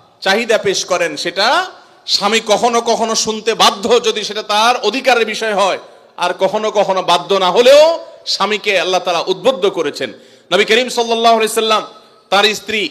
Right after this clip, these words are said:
আমাদের মা আয়েশা রাদিয়াল্লাহু তাআলা আনহাকে খেলা দেখতে নিয়ে গেছেন।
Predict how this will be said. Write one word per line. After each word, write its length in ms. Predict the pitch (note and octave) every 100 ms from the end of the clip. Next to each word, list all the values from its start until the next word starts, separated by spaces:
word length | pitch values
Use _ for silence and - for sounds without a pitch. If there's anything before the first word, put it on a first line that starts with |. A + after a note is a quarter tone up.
| - - -
আমাদের 340 | F#3+ F#3 F3
মা 320 | D3+ F#3 C3+ - - _ _
আয়েশা 380 | E3 G#3 G#3 G#3+
রাদিয়াল্লাহু 520 | G3 G3 F#3+ F#3+ F#3+
তাআলা 380 | F#3+ F3+ F3+ E3+
আনহাকে 720 | G#3+ A3 A3+ A3+ A#3 B3+ C#4+ - - - - - _ _ _
খেলা 280 | - F3 G#3
দেখতে 320 | F#3+ F#3+ F#3+
নিয়ে 200 | F3 D#3+
গেছেন। 380 | C#3+ C3+ - G#2